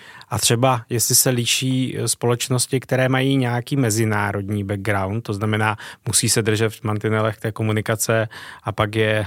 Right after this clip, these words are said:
eh, na Lucce nebo někdy na mě, eh, že se jí snažíme ohnout, aby byla pochopitelná i pro ten český trh. A, mm, jak se to třeba liší pro ty, co jsou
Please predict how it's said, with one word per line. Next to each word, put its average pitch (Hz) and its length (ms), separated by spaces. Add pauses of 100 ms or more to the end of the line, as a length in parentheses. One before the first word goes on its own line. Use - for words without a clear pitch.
eh, 110 140
na 107 100
Lucce 107 360
nebo 107 180
někdy 107 260
na 104 100
mě, 107 320 (320)
eh, 107 140
že 101 140
se 113 140
jí 110 60
snažíme 110 320
ohnout, 104 500
aby 110 180
byla 101 200
pochopitelná 104 640
i 104 60
pro 104 140
ten 104 140
český - 340
trh. 117 320 (540)
A, 107 320
mm, 113 800
jak 117 160
se 123 80
to 117 100
třeba 117 200
liší 117 300
pro 117 180
ty, 117 160
co 117 120
jsou 120 320